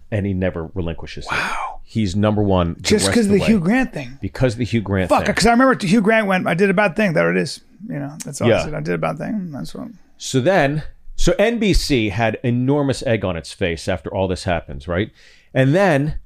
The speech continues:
Speaker 1: years later, um, Leno's still at the top. Conan is now where Letterman was. And Conan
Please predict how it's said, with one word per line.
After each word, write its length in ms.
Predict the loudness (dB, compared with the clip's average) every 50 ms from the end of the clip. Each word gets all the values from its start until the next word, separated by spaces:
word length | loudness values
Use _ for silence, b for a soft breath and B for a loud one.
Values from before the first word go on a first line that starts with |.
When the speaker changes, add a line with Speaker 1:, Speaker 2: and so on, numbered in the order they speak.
| _ _ -6
Speaker 1:
years 480 | -2 2 4 4 4 4 2 0 0
later, 540 | 0 2 2 2 2 4 6 6 6 6 4 0 -4 -4 -4 -4 -8 -14 b b b b b b -6 0 2
um, 580 | 2 4 4 4 2 2 0 -2 -4 -6 -6 -6
Leno's 340 | -2 0 2 2 2 2 0
still 240 | 0 0 0 0 0
at 80 | 0 -2
the 80 | -6
top. 400 | -6 -2 0 0 0 0 -2 -6 b b b b b b b b b
Conan 640 | 0 2 4 4 4 4 4 2 0 -2 -6 -10 -14 -16 -16 -10 -4 -2
is 160 | -2 0 2
now 240 | 2 2 4 4 4
where 180 | 2 4 2 2
Letterman 360 | 4 4 2 2 2 2 0 2
was. 420 | 2 0 0 0 -2 -4 -8 -10 -12 b b b b b b b b b b
And 240 | 0 0 2 0 0
Conan 600 | 2 4 4 6 6 4 4 2 2 0 -2 -4